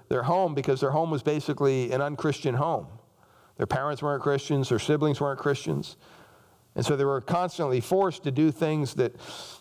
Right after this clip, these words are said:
possibly would dishonor God. And a lot of times it would lead to tension in the home.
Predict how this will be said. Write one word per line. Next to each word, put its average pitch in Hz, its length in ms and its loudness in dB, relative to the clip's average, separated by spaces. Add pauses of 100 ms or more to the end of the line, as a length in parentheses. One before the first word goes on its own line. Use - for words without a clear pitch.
possibly 160 540 0
would 135 240 0
dishonor 160 500 2
God. 143 560 -2 (880)
And 131 320 -2
a 113 120 0
lot 170 200 2
of 170 60 -2
times 151 260 -4
it 156 60 0
would 135 160 -2
lead 156 160 2
to 139 80 0
tension 165 400 -2
in 151 100 2
the 147 80 0
home. 175 360 -2